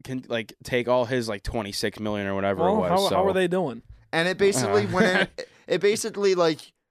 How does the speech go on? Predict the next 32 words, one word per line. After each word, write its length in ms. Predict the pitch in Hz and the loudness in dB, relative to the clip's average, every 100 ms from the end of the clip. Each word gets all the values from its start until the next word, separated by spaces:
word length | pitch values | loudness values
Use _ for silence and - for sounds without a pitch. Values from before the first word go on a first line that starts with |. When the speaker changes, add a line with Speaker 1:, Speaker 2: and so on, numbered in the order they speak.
| _ _ _ _ _ _ _ _ | _ _ _ _ _ _ _ _
Speaker 3:
confirmed 640 | 160 139 - 139 151 151 | -12 -10 -4 0 0 -2
what 180 | 131 135 | 0 2
everyone 360 | 120 127 127 113 | 2 0 -2 -2
thought, 420 | - 104 113 - _ - | 0 2 2 -2 _ -6
that, 260 | 117 110 | -2 -2
Speaker 1:
Yeah. 80 | 104 | -4
Speaker 3:
like, 260 | 110 92 - | -6 -6 -6
maybe 300 | 123 123 113 | -2 -2 -2
he 140 | 117 | -2
would 160 | 113 104 | -2 -2
play 240 | 107 110 | -2 0
more 240 | 110 110 | 0 -2
years 400 | 101 104 107 110 | -2 -4 -4 -4
if 160 | 107 101 | -6 -6
he 360 | 113 107 107 - | -6 -6 -6 -8
was 260 | 98 104 95 | -8 -6 -6
with 300 | 92 110 110 | -4 -4 -2
a 60 | |
better 280 | 104 104 104 | -2 -2 0
organization. 720 | 101 104 98 90 98 98 107 | -2 -2 -6 -4 -4 -4 -6
It 100 | 98 | -6
talked 260 | - 117 - | -2 -2 -2
about 280 | 110 110 101 | -4 -4 -2
how, 340 | 104 104 98 _ _ - | -2 -2 -4 _ _ -8
like, 260 | 104 95 - | -6 -6 -8
they 200 | - 110 | -4 -2
only 260 | 107 117 110 | -2 -4 -4
had 180 | 104 101 | -2 -4
physical 600 | - - 104 110 - 98 | -6 -6 -4 -4 -4 -4
therapists 500 | - 98 95 98 - | -2 -4 -2 -4 -4
on 120 | 92 | -6
Thursdays 840 | 87 95 95 92 - 95 92 92 - | -6 -4 -2 -4 -4 -2 -2 -4 -8